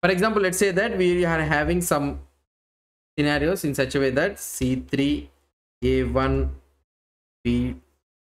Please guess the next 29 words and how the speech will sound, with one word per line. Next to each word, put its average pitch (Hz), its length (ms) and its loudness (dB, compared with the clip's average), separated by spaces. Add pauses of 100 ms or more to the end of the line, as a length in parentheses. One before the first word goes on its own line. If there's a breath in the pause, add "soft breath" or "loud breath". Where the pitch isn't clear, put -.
(140)
three, 127 360 0
something 147 420 0
like 135 180 0
this 170 200 0
we 139 100 2
are 120 60 0
having. 113 320 -2 (500)
Now 190 140 4
here 208 280 2
the 165 160 2
rules 190 320 0
for 175 140 2
this 147 240 -2
one 160 160 0
is 196 220 0
we 151 120 2
already 147 300 0
know 143 200 0
that 190 300 -2
letter 143 340 0
followed 143 360 0
by 143 60 2
a 135 80 2
number, 127 380 0
letter 135 360 0
followed 131 420 0
by 127 80 0
a 120 60 2
number, 117 380 -2